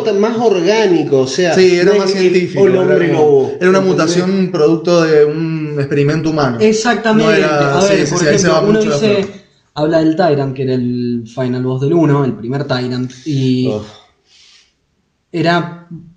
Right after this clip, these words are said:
Speaker 3: básicamente todos los bosses cabezas, casi todos, no todos, pero la mayoría de los bosses cabezas, casi todos eran justamente mano humana metida en el medio, y no solo en un virus en sí, porque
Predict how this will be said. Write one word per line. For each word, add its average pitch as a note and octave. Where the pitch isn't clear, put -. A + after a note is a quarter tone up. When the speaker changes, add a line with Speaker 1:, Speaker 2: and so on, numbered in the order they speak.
Speaker 3:
básicamente G3
todos G#3
los C#3
bosses D3+
cabezas, C#3
casi B2+
todos, A2+
no A2
todos, A#2
pero A2+
la A2
mayoría C3
de A2+
los A2
bosses C3
cabezas, C#3+
casi D3+
todos A#3
eran G3+
justamente F#3
mano D#3+
humana D3+
metida C#3
en C#3
el C3
medio, D3
y A#2+
no D#3+
solo E3+
en D3+
un D3+
virus D3+
en B2
sí, F#3
porque G#2+